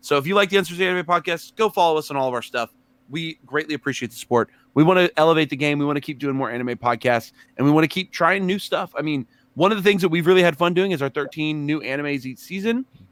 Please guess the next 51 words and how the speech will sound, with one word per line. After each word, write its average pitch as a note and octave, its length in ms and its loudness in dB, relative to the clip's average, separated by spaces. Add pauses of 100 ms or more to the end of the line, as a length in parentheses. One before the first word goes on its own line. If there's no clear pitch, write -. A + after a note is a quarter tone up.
(100)
That's C3 160 0
kind G3 180 4
of F3 100 -2
become F#3+ 260 2
our G3+ 60 4
thing A3+ 320 2
for G#2 180 -6
us, - 280 -8
and B2 240 -6 (280)
we've B2+ 140 -6
got D3 220 0
some D#3 120 -8
following. D#3+ 280 2 (280)
Our C#3 140 4
State D#3 320 0
of E3 80 2
Shonen E3+ 260 0
Jump E3 180 0
was C#3+ 140 -4
really E3 160 0
cool. F3+ 400 0 (300)
Um, C3 300 0
doing C#3+ 300 -2
some D#3 140 -10
different F3+ 240 -6
guests D3+ 280 0
has B2 80 -12
been A#2+ 140 -6
really A2+ 200 -6
cool, A#2 240 -6
and A2 80 -6
I A#2+ 60 -6
think C#3+ 160 -6
we F#3 80 -4
wanna E3 160 0
keep - 200 -10
trying C#3+ 220 0
to C3 60 -2
find C#3 220 0
more C3+ 180 0
guests D3 380 0 (300)
that C3 100 2
are C#3 40 0
gonna C#3+ 160 -2
transform, D3 720 -4
change C#3+ 480 -2
what C3 160 -8
we C3+ 80 -10
talk B2+ 280 -2
about A2+ 200 -6
here. G2+ 240 -8